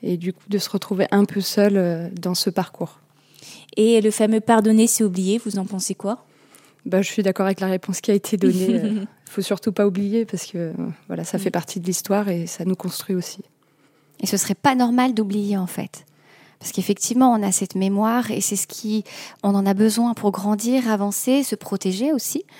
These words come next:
Speaker 3: Parce que si on oubliait, on serait systématiquement confronté aux mêmes circonstances, aux mêmes blessures. Donc, euh, ce n'est absolument pas le fait d'oublier.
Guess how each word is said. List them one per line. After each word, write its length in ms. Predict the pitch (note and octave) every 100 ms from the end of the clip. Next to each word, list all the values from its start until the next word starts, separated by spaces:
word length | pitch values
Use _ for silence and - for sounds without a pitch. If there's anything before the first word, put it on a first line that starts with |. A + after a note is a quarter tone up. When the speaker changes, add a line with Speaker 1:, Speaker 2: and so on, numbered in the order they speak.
| - -
Speaker 3:
Parce 80 |
que 80 | -
si 160 | G3+ G#3+
on 80 | G#3
oubliait, 360 | F#3+ G3 G3
on 120 | A#3 A3+
serait 220 | - G3 -
systématiquement 880 | - - C4 - A#3+ A3 - - A#3
confronté 460 | A3 - G#3 A#3
aux 60 | A3+
mêmes 160 | G3+ G#3
circonstances, 720 | - G#3+ F#3 - G#3+ B3+ - - - -
aux 60 |
mêmes 240 | G3 F#3+ G3
blessures. 500 | G3+ - - G#3+ - - - - -
Donc, 240 | - F3 -
euh, 360 | F#3+ F#3 F#3
ce 140 | F3 G3
n'est 120 | F3+
absolument 420 | - - G#3 F#3+ F3+
pas 160 | F3+
le 60 | E3+
fait 140 | -
d'oublier. 520 | E3+ F3 E3 D#3+ D#3